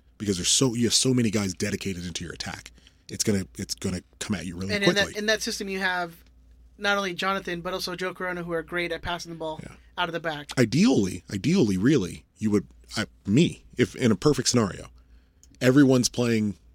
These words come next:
Speaker 1: as well as is their ability. As strange as it would sound, ideally you would play Kitchen. You'd play Kitchen and, and Jonathan, because you would have Kitchen to add that extra defense to kinda cover you.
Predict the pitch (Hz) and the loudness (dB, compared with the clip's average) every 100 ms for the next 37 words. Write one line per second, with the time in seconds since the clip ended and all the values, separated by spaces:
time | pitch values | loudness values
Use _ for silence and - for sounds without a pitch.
0 | - 113 95 98 110 120 117 113 98 110 | -10 -4 -2 0 4 4 4 2 4 2
1 | 104 87 87 98 90 92 85 - - _ | 2 -2 -4 -4 -2 -4 -4 -10 -18 _
2 | - - _ _ _ _ - 110 - 123 | -20 -20 _ _ _ _ -4 0 2 2
3 | 113 107 104 139 123 87 90 - - - | 4 2 2 0 -2 -4 -12 -20 -20 -20
4 | - 95 147 156 98 95 95 - 95 92 | -14 -4 2 2 2 0 -4 -4 -8 -8
5 | - - - - - - - - 110 104 | -12 -20 -4 -2 -2 -8 -14 -12 -6 -4
6 | - 143 98 90 78 92 107 135 - - | 0 0 0 -4 -4 -4 -2 -4 -8 -16
7 | - - 107 95 98 110 104 - 120 - | -20 -10 -2 0 2 2 0 -2 -4 -2
8 | 107 - 113 107 98 92 90 - 92 90 | -4 -4 -4 -4 -4 -6 -6 -8 -10 -2
9 | 151 110 - - 90 156 156 85 | 0 0 -4 -8 -6 -4 -4 -6